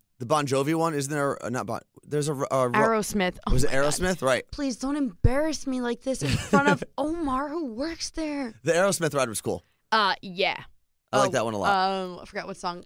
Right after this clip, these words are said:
Speaker 2: I know, like, at the one loop, I know what the song is. Uh, 'cause it changes in your headphones. And, like, on the ride, not your headphones,
Speaker 1: Oh,
Speaker 2: like,
Speaker 1: it's just
Speaker 2: your,
Speaker 1: I don't have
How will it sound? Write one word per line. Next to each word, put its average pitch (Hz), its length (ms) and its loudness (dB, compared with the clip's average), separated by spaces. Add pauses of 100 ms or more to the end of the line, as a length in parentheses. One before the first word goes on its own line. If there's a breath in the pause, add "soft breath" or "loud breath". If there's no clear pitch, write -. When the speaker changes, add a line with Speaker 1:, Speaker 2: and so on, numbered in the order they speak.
Speaker 2:
I 226 80 0
know, 233 160 -2
like, 247 180 -4
at 196 100 -6
the 196 80 -6
one 220 240 0
loop, 226 240 -6
I 196 80 -8
know 208 140 -4
what 196 140 -8
the 190 80 -8
song 233 340 -4
is. - 80 -20 (300)
Uh, 156 340 -12 (120)
'cause 208 160 -14
it 196 180 -8
changes 190 300 -8
in 180 80 -8
your 170 80 -12
headphones. - 280 -20 (480)
And, 190 180 -12
like, 190 140 -8
on 185 100 -4
the 175 80 -6
ride, 170 160 -2
not 185 140 -2
your 147 80 -8
headphones, 180 340 -10
Speaker 1:
Oh, 117 60 2
Speaker 2:
like, 110 80 4
Speaker 1:
it's 104 100 -4
just 107 140 0
Speaker 2:
your, 107 100 -4
Speaker 1:
I - 40 -4
don't 107 80 -6
have 107 160 -4